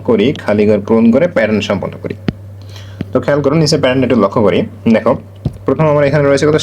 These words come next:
সাত। তারপর রয়েছে কত? দশ। তারপর রয়েছে কত? তেরো। তো আমি একটু এই পাশে লিখি সাত, দশ, তেরো। এইবার তোমরা একটু খেয়াল করো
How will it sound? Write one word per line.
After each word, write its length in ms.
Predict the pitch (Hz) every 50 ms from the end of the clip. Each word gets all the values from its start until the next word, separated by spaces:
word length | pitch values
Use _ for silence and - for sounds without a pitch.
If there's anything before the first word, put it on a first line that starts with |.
| -
সাত। 180 | - 143 101 - - - - - - - - -
তারপর 180 | - - 104 123
রয়েছে 140 | 113 107 117 110
কত? 100 | 101 98 95 92
দশ। 160 | 98 - - - -
তারপর 180 | 101 98 90 92 85
রয়েছে 140 | - - -
কত? 80 | - - -
তেরো। 180 | 131 - - - - - - - - - - - - - -
তো 60 | - 123 123
আমি 80 | 123 127 123
একটু 100 | 117 - 131
এই 60 | 117 -
পাশে 140 | 123 - 131 117
লিখি 180 | 113 113 117 131 131 - -
সাত, 380 | - 120 104 104 104 110 - - - - - - - - - - - - - - - 220 151 101 98 - 87
দশ, 400 | 90 90 90 95 101 123 - - - - - - - - - - - - - - - - - - - - - - - - - - -
তেরো। 200 | 107 98 - - - - - - - - - - - - - -
এইবার 180 | 127 147 175 170 175
তোমরা 140 | 165 165 165
একটু 120 | 156 151 -
খেয়াল 160 | - 135 139 151 135
করো 140 | 120 131